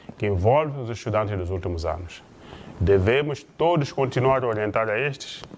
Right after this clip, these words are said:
tal como fizemos para os que já iniciaram primeiro. Como os nossos estudantes afirmaram durante as campanhas da O E M, a prevenção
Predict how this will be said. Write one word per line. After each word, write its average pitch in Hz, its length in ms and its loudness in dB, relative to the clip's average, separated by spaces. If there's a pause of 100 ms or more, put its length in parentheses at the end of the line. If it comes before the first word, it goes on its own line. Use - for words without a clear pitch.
(260)
tal 135 180 0
como 127 200 -4
fizemos 110 680 -2 (240)
para 104 120 2
os 95 100 -4
que 117 120 0
já 110 200 0
iniciaram 95 520 -6
primeiro. 80 360 -14 (1400)
Como 147 220 4
os 120 80 6
nossos 135 320 2
estudantes 120 340 2
afirmaram 117 680 0 (460)
durante 120 360 0
as 113 100 -2
campanhas 117 440 0
da 101 100 0
O 110 140 0
E 101 180 0
M, 85 140 -10 (640)
a - 40 -16
prevenção 123 840 2